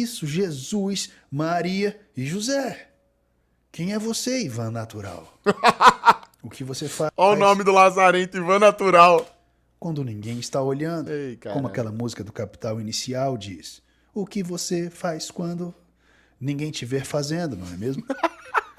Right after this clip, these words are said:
Speaker 1: Vamos lá, eu tô, assim, bem impressionado com a qualidade muscular do jovem Ivan. Eu adoro ver off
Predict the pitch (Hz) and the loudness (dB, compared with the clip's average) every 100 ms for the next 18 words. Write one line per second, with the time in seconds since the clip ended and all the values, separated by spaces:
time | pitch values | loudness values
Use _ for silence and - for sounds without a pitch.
0 | - - 123 117 110 101 101 117 107 - | -16 -14 -10 -8 -6 -6 -8 -8 -8 -8
1 | 127 120 110 120 147 190 160 151 - 147 | -8 -10 -8 -4 -4 -6 -8 -10 -8 -10
2 | 170 - 196 143 135 139 131 - 143 139 | -8 -8 -6 -2 -4 -4 -10 -8 -6 -4
3 | 123 131 127 113 104 131 - - 147 139 | -4 -4 -4 -6 -8 -8 -8 -6 -2 -2
4 | 139 123 120 123 123 120 117 120 143 120 | -2 -4 -4 -4 -4 -6 -6 -4 -4 -2
5 | 135 147 127 127 131 - - 120 131 - | -2 -2 -2 -4 -6 -8 -10 -6 -6 -6